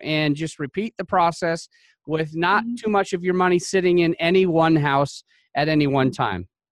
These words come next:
Speaker 1: That's really,
Speaker 2: Correct.
Speaker 1: that's really, really cool. Thank you for going over that.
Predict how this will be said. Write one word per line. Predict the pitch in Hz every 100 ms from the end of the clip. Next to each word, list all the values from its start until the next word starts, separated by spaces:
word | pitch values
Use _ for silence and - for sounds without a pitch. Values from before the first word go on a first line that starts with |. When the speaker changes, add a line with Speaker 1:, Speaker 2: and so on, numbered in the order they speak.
| _ -
Speaker 1:
That's | 165 180
really, | 202 196 185
Speaker 2:
Correct. | 226 - 170
Speaker 1:
that's | 160
really, | 180 180
really | 175 165
cool. | 147 135 107 -
Thank | 165 175
you |
for | 156 147 135 131
going | 135 123 123
over | 117 110
that. | 104